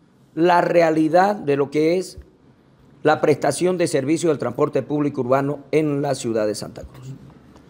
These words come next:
Segundo, manifestarles de que hemos coincidido de que este lunes el alcalde va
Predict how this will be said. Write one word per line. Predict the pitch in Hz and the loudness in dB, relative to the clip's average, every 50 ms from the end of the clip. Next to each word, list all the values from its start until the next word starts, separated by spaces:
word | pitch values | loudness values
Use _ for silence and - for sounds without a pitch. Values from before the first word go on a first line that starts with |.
| - - - - - - - - | -20 -20 -20 -20 -20 -20 -20 -16
Segundo, | - - - 175 180 185 214 196 165 131 110 87 - - - - _ _ _ _ _ _ _ _ _ _ _ _ _ _ - | -8 2 4 4 6 6 4 2 2 0 -2 -4 -4 -14 -20 -20 _ _ _ _ _ _ _ _ _ _ _ _ _ _ -2
manifestarles | 120 135 147 156 151 - 170 170 - 214 208 208 202 202 208 214 196 - - - _ - _ _ _ _ _ _ _ _ _ _ _ _ _ _ _ _ | 0 2 2 2 4 4 2 4 4 2 2 2 2 2 0 0 -2 -6 -16 -20 _ -20 _ _ _ _ _ _ _ _ _ _ _ _ _ _ _ _
de | - 151 147 143 147 | 0 2 2 2 2
que | 156 160 160 160 156 156 151 143 143 - - - | 2 4 6 6 6 6 6 4 2 -2 -10 -8
hemos | - 190 196 202 180 | -8 -4 -4 -4 -4
coincidido | - 202 190 175 - 185 185 175 180 180 175 175 190 185 | -2 -2 -4 -2 -2 -4 -2 0 2 2 2 0 0 0
de | 175 151 143 | 0 0 0
que | 139 - 143 143 139 139 143 - - - - - _ _ _ _ _ _ _ | 2 4 4 6 6 4 2 -4 -16 -20 -20 -20 _ _ _ _ _ _ _
este | - - 170 175 208 190 | -2 -2 0 2 2 4
lunes | 185 190 190 190 180 | 4 4 4 4 4
el | 160 156 | 4 4
alcalde | 143 - - 175 165 165 156 165 185 214 - - - - _ _ _ _ _ _ _ _ _ - | 2 2 2 2 2 4 2 -2 -6 -8 -12 -20 -20 -20 _ _ _ _ _ _ _ _ _ -2
va | 127 147 160 165 170 165 - - | 0 2 4 2 2 0 -4 -14